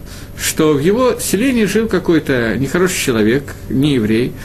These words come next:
который очень много гадости ему делал. Там много неевреев жили, но остальные не делали ему гадости.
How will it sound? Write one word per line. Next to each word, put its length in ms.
который 300
очень 220
много 480
гадости 480
ему 140
делал. 220
Там 180
много 240
неевреев 480
жили, 220
но 120
остальные 400
не 120
делали 300
ему 180
гадости. 360